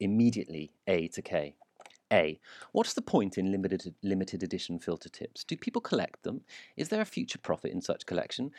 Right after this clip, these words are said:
Will the collector live long enough to profit? B. People sniffing in public should be banned and slash or slash there should be accessible public dispensaries of tissues. C.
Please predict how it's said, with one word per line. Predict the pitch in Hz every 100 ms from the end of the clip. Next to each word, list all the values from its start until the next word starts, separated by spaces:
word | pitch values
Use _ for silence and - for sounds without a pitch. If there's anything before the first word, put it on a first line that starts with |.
| -
Will | 156
the | 185
collector | - 170 127 -
live | 123 101 92
long | 87 92
enough | 85 82 -
to | -
profit? | - 76 - - _ -
B. | 107 76 - -
People | - 190 208
sniffing | - 160 143 98
in | 90
public | 107 87 -
should | - 87
be | 95
banned | 113 107 87 -
and | 101 98 95
slash | - - 95 87 -
or | 95 87 87
slash | - - 95 90 - 95
there | 98 95
should | - 82
be | 95
accessible | - - 110 - 92
public | - 90 - -
dispensaries | - - 87 - 80 76
of | 80
tissues. | - 92 - 78 - _ _
C. | - - 82